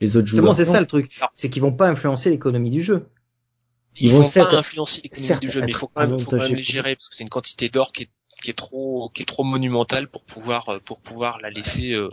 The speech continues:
Speaker 2: Une fois,
Speaker 3: gérer.
Speaker 2: une fois qu'ils auront fait leurs cent mille tests de, de, de, de reroll d'affix, qu'ils auront plus de thunes, euh, bon, bah, pff. Enfin, tu vois, tu peux, tu peux leur laisser leur thune. Enfin, je veux dire, c'est pas, tout, tout dépend comment c'est géré après en termes de crafting et,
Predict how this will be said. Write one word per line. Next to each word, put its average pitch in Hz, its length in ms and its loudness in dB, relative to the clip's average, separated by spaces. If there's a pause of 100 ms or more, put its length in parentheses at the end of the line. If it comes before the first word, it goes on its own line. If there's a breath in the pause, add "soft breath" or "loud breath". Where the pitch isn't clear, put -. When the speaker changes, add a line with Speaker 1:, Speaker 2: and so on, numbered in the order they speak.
Speaker 2:
Une 143 160 0
fois, 165 180 0
Speaker 3:
gérer. 104 200 -12
Speaker 2:
une 160 140 -2
fois 175 160 4
qu'ils 143 220 4
auront 135 140 6
fait 127 140 0
leurs 135 160 4
cent 135 200 2
mille 135 220 4
tests 143 320 0
de, 113 300 -2
de, 110 320 0
de, 110 240 0
de 110 240 0
reroll 127 400 4
d'affix, 127 440 0
qu'ils 123 240 -2
auront 117 120 0
plus 123 140 -4
de 123 60 -10
thunes, 175 260 6
euh, 113 220 2
bon, 123 200 0
bah, 107 340 -4
pff. - 120 -20 (640)
Enfin, 113 60 0
tu 120 80 -2
vois, 151 140 8
tu - 100 -6
peux, 123 180 0 (200 loud breath)
tu 131 100 -6
peux 127 80 2
leur 127 140 8
laisser 156 300 6
leur 123 160 2
thune. 123 180 -2
Enfin, 113 160 -4
je 113 60 -6
veux 117 40 -4
dire, 147 140 0
c'est - 120 -4
pas, 123 380 2 (240 loud breath)
tout, - 80 -6
tout - 160 -8
dépend 202 300 6
comment 156 200 2
c'est 139 160 0
géré 139 300 0
après 127 240 -2
en 135 120 2
termes 120 220 0
de 120 80 0
crafting 190 580 0
et, 117 360 4